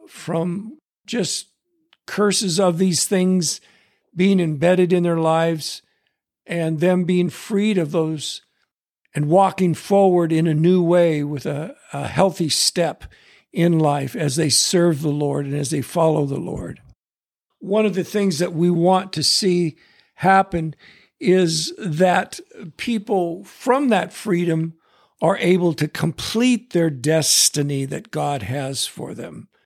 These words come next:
They're able to become, if you will, mothers and fathers, spiritual mothers and fathers, to turn around and help others who've been wounded, sometimes crushed emotionally,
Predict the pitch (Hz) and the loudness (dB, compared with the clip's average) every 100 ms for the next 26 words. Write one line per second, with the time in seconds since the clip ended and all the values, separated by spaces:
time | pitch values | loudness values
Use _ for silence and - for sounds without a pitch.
0 | _ _ _ 180 185 196 185 170 165 165 | _ _ _ 0 2 2 2 0 -4 -4
1 | - 208 196 170 - _ _ 311 196 196 | 0 2 2 0 -4 _ _ -2 -2 0
2 | 208 196 185 190 180 170 170 180 185 151 | 0 4 4 4 4 4 4 4 4 2
3 | 165 143 - 156 156 156 139 - - 190 | 0 -2 0 2 2 0 -2 -4 0 0
4 | 185 - 156 151 156 139 139 123 143 139 | 0 -2 -4 -4 -6 -6 -8 -8 -6 -6
5 | 139 135 127 - - _ _ _ _ _ | -6 -8 -10 -12 -14 _ _ _ _ _
6 | - 170 202 214 196 190 185 175 147 123 | -8 -2 2 4 4 4 4 2 0 0
7 | 180 - - 170 165 143 - 170 143 131 | 0 -2 0 2 2 -2 -4 -6 -6 -6
8 | 156 143 147 185 165 139 131 120 _ _ | -4 -2 2 4 2 0 -6 -10 _ _
9 | _ _ _ _ _ _ - 170 143 165 | _ _ _ _ _ _ -2 0 2 2
10 | 156 - - - 180 139 - - - - | 2 -2 -4 0 2 2 -4 -6 -8 -14
11 | _ _ - 156 147 139 - 190 185 180 | _ _ -4 -2 -2 -4 -8 -10 -10 -14
12 | 151 | -16